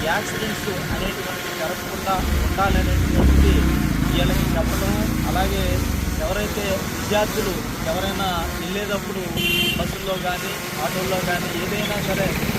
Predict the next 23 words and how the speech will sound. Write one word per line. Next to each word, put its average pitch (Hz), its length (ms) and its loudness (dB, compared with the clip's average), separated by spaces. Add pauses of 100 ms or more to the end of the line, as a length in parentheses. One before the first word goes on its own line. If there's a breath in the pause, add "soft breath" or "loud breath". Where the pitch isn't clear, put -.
(220)
ఆ, - 80 -2 (420)
చెడు 214 280 0 (520)
అలవాట్లు 214 480 2
కనుక 208 280 0
ఉన్నట్లయితే - 520 0
కనుక 190 260 0 (100)
వీళ్ళ 208 300 0
ద్వారా 208 280 2
కూడా 202 300 0 (220)
మనకి 180 360 -2 (440)
సమాచారం 196 560 -2
అనేటువంటిది 190 680 -6
చెప్పడం - 580 0
జరిగిందన్నమాట. - 680 -8 (240)
ఈ 190 80 -6 (320)
స్కూల్ 220 340 -6
యాజమాన్యం 202 680 -2
కూడా 185 220 -2 (420)
ఖచ్చితంగా 208 600 -4 (200)
ఫిట్‌నెస్ 220 560 -8
లేనటువంటి 202 600 -6
బస్సులు 180 380 -6
కానీ, 190 340 0